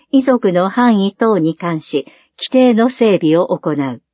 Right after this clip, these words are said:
公共料金支払い基金条例の一部を改正する条例。概要は、公共料金支払い基金の額を改定する。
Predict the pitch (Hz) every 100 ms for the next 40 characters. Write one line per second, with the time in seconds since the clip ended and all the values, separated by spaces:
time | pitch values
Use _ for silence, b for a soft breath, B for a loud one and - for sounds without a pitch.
0 | _ _ _ _ _ _ _ _ _ _
1 | _ _ _ _ _ _ _ _ _ 254
2 | 294 311 311 294 294 269 247 277 - -
3 | 233 262 269 254 254 - 254 247 220 226
4 | 196 165 160 151 156 - 180 285 262 196
5 | 147 - 175 170 175 175 - 151 156 165
6 | 147 147 139 123 - _ _ _ _ _
7 | _ - 175 185 170 170 160 160 B B
8 | B _ _ 269 277 269 294 269 277 254
9 | 262 180 175 - 202 247 247 240 - -
10 | 214 170 156 147 226 - 190 147 - 160
11 | 139 143 135 - 139 127